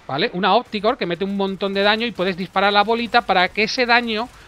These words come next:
Luego explote junto con la bola, recordando haciendo daño en área, ¿vale? Una, una, un arma que es para disparar a un solo objetivo, en principio, si no lleva a atravesar, ya haría daño en área, ¿de acuerdo? Coge todo el año, todo el daño,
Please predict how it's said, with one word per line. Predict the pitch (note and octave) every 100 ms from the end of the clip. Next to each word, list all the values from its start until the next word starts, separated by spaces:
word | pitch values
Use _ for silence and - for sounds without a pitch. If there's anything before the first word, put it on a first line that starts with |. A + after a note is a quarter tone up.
| -
Luego | F3+ G3 A3 A3 A#3+
explote | E3+ - - A3 G3
junto | - B3 B3
con | A#3
la | A3
bola, | G#3+ A3 A3+
recordando | A3 F3+ G3 G#3+
haciendo | G#3+ A3 G#3+
daño | G3+ A3+ A3
en | G3 F#3+
área, | F#3+ F#3 D3+ B2+ G#2 G#2 _ - - D3
¿vale? | D#3+ A#3+ G3
Una, | G3 B3+ C4
una, | A3+ B3 A#3+ A3
un | A#3+
arma | A#3+ G3 D3
que | F3+
es |
para | - F#3 E3+
disparar | D#3+ - D#3+ F#3+
a |
un | G3 G3+
solo | G3 G3+
objetivo, | - G#3 G#3+ D3+ B2
en | B2
principio, | C3 B2+ F3+ F3+
si | -
no | B2+
lleva | D3
a |
atravesar, | D3+ E3+ F#3+ A3 - _ _ _ -
ya | F3 B3
haría | G3 G#3+ G#3+
daño | A3 A#3+ B3+
en | F3 D#3+ F3
área, | E3 C3 A2 F#2+ - - _ _ _
¿de | D3
acuerdo? | F3+ G#3 B3+
Coge | - A#3 B3+
todo | G3 C4 C4+
el | B3+
año, | B3+ B3+ B3 B3+ _
todo | A3+ A#3+
el | A#3+
daño, | B3 A#3+ A#3